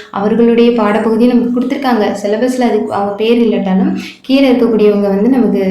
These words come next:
ஸ்-, இருக்காங்க. சரியா? அவர் வந்து இவரை பாராட்டியுள்ளார் அப்படிங்கிற மாதிரி இருக்கும். அல்லது யார் யாரை கூறியது அப்படிங்கிற மாதிரி வினா இருக்கும் இல்லையா? அந்த மாதிரி கேட்ட வினா தான் இது.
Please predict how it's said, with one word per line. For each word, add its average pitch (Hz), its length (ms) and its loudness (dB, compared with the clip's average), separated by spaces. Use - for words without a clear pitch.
ஸ்-, - 220 -8
இருக்காங்க. 196 440 0
சரியா? 196 340 -2
அவர் 208 200 -2
வந்து 208 180 0
இவரை 214 220 2
பாராட்டியுள்ளார் 196 840 -2
அப்படிங்கிற 190 380 -2
மாதிரி 190 320 2
இருக்கும். 226 340 -6
அல்லது 214 260 0
யார் 233 340 2
யாரை 208 300 2
கூறியது 208 420 2
அப்படிங்கிற 190 340 0
மாதிரி 185 220 0
வினா 185 200 0
இருக்கும் 185 220 -6
இல்லையா? 262 220 0
அந்த 196 280 -2
மாதிரி 196 300 -2
கேட்ட 190 240 -4
வினா 180 240 -4
தான் 185 200 -2
இது. - 160 -8